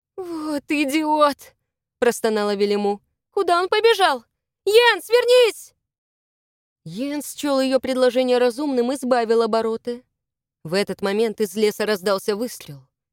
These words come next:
и пуля просвистела у его ноги. Он помчался обратно через болото.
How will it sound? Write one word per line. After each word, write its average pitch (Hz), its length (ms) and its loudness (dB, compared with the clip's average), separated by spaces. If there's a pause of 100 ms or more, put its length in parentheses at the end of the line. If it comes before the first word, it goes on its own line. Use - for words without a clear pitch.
(140)
и 294 140 2
пуля 262 340 2
просвистела 220 560 -2
у 196 40 0
его 190 200 0
ноги. 143 380 -6 (640)
Он 226 220 2
помчался 220 540 0
обратно 214 380 0
через 214 280 -2
болото. 208 460 -2